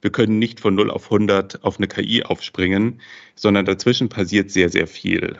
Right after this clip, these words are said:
Und das Analytics-Kontinuum zeigt das eben schön, dass es da, man normalerweise mit deskriptiven Statistiken anfängt. Also man versucht erstmal einfach zu verstehen, was passiert eigentlich gerade. Und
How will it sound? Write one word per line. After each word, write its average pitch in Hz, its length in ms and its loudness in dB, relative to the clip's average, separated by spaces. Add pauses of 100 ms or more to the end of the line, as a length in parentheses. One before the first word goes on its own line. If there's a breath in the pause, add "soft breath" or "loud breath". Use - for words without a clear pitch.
(220)
Und 92 580 -2
das - 320 -4
Analytics-Kontinuum 110 920 0
zeigt 107 240 -6
das 104 80 -8
eben 101 180 0
schön, 104 300 2
dass 98 100 -6
es - 140 -14
da, 90 280 -2
man 98 160 2
normalerweise 95 500 2
mit - 140 -2
deskriptiven 120 600 -2
Statistiken - 600 -4
anfängt. 95 400 -2
Also 95 160 -2
man - 120 -2
versucht 104 340 -2
erstmal 92 480 -2 (760 loud breath)
einfach 131 220 0
zu 127 100 -4
verstehen, 120 360 0
was 117 80 -4
passiert 127 440 -2
eigentlich - 380 -8
gerade. - 500 -8 (680 soft breath)
Und 98 840 2